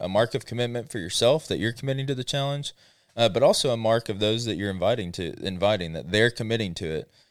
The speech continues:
Um, and it's, and it's twofold. They're gonna know who's giving them the bracelet. They're gonna know who's leading them in the challenge. And they're also gonna be reminded by the bracelet on their wrist that they've committed, uh, to studying the Word, to having fellowship and meeting together weekly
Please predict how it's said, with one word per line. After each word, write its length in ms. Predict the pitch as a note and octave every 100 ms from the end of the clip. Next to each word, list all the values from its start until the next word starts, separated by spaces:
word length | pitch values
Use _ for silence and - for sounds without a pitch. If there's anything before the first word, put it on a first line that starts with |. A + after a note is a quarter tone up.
| _
Um, 260 | G2+ G#2 F#2+
and 140 | A2
it's, 200 | G#2+ - -
and 140 | B2
it's 160 | A#2 -
twofold. 500 | - G3+ - D#2 F2
They're 160 | A2+ D3
gonna 160 | D#3+
know 280 | D3+ D#3 D#3
who's 200 | D3+ C3
giving 320 | B2 C#3 D3
them 160 | D3 C#3+
the 80 | A#2+
bracelet. 520 | G#2+ D#3 - F#3+ G3 - _
They're 160 | A2+
gonna 160 | A2+ B2
know 160 | B2+ B2
who's 260 | B2+ A2+
leading 280 | G#2+ A#2+ C3+
them 160 | B2+ B2+
in 80 |
the 80 | G#2
challenge. 600 | - G#2+ A#2 D3+ D#3 - - _ _ -
And 160 | A#2
they're 140 | C#3 D3
also 280 | C3 C3 B2+
gonna 180 | B2
be 160 | A#2 A#2+
reminded 540 | G#2+ F#2+ G#2+ G#2 F#2+
by 100 | F#2
the 120 | F#2 F2+
bracelet 420 | G2 F#2+ - G2
on 140 | F#2
their 140 | F#2 F2
wrist 300 | F#2+ F2+ -
that 160 | C#2+
they've 240 | F2+ G#2+ -
committed, 520 | G#2+ G#2 F#2+ F2 - _ _ _ -
uh, 240 | G2 F2+
to 160 | F2 F#2
studying 380 | - G#2 G#2 G2
the 80 |
Word, 300 | F#2 F#2+ F#2
to 60 | E2+
having 320 | F#2+ F2+ F2+
fellowship 480 | E2+ E2+ F2 F#2 E2+
and 80 | F2
meeting 260 | F2+ F2
together 300 | E2 F2 E2+
weekly 480 | D#2+ E2 - E2+ D#2+